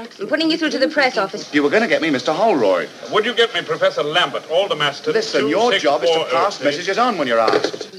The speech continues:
Speaker 1: My job is to do what I'm told by the people who gave me the job, and anyway, this isn't my job. I'm from the pool.
Speaker 2: Well, why don't you dive back in and drown?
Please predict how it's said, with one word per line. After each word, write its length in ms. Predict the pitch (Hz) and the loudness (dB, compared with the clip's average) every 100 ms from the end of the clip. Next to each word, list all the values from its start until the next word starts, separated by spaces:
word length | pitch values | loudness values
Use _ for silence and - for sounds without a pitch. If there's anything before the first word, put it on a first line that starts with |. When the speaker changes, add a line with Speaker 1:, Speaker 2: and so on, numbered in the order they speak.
| - | -6
Speaker 1:
My 300 | 233 277 311 | -2 0 0
job 260 | 226 196 | 0 0
is 80 | 180 | -2
to 100 | - 214 | -4 0
do 100 | 262 | 0
what 120 | 285 | 0
I'm 160 | 226 | -2
told 240 | 208 196 180 | -2 -2 0
by 100 | 196 | -2
the 100 | 214 | -2
people 280 | 269 277 285 | -4 -2 -2
who 140 | 302 | -2
gave 240 | 285 254 202 | 2 0 2
me 80 | |
the 100 | 175 | 0
job, 240 | 175 185 180 | 0 -2 -2
and 80 | 208 | 0
anyway, 300 | 240 269 269 | 0 2 2
this 160 | 254 262 | 2 -2
isn't 220 | 285 180 | -4 -4
my 160 | 180 170 | -4 -4
job. 340 | 180 170 156 | -4 -4 -4
I'm 220 | - 233 254 | -2 -4 -4
from 140 | 247 | -4
the 80 | 247 | -4
pool. 300 | 320 302 185 147 - - | -2 -2 0 -2 -6 -12
Speaker 2:
Well, 100 | - | -2
why 80 | 214 | 0
don't 120 | 277 220 | 0 0
you 60 | |
dive 340 | - 202 190 180 | 0 2 0 0
back 160 | 165 | -2
in 80 | 165 | -2
and 100 | 151 | -4
drown? 460 | 123 147 135 107 | -2 0 0 0